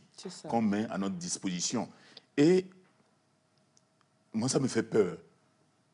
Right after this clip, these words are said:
Speaker 2: Nos enfants, maintenant, même si i-, ils mangent, ils ont leur téléphone allumé.
Speaker 1: Mhm. Faut
Speaker 2: Ils,
Speaker 1: pas que
Speaker 2: ils,
Speaker 1: les
Speaker 2: ils
Speaker 1: enfants,
Speaker 2: regardent.
Speaker 1: les enfants, on est à table avec papa, maman, tout le monde,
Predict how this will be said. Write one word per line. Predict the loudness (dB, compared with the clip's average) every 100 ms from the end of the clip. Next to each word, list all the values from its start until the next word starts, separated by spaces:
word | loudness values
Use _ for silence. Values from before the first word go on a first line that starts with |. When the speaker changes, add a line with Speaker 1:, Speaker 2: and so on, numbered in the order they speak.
| -6
Speaker 2:
Nos | -2 0
enfants, | -2 -2 -2
maintenant, | 0 0 -2 -2 -2 -2 -6 -10 -12
même | -6 -6
si | -6 -8 -10 -12 _ _ _ _ _ -10
i-, | -2 -2 0
ils | 2 2
mangent, | 2 2 0 -2 -4 -12 _ _ _ _ _ -4
ils | -4 -2
ont |
leur | -2 -2 -2
téléphone | -6 -6 -6
allumé. | -6 -6 -8 -10 -12 _ -12
Speaker 1:
Mhm. | -10 -10 -14 _ _ _ -4
Faut | 0
Speaker 2:
Ils, |
Speaker 1:
pas | 2 4
que | 4
Speaker 2:
ils, |
Speaker 1:
les | 4
Speaker 2:
ils | 2
Speaker 1:
enfants, | 0 2
Speaker 2:
regardent. | 2 2 -4 -20 _ _
Speaker 1:
les | -6 -4
enfants, | -4 -2 -2 0
on | 2
est |
à | 2 2
table | 2 2 4
avec | 0 0
papa, | -4 0 2 2
maman, | 0 -4 -4 -6
tout | -6
le | -6
monde, | -4 -6 -6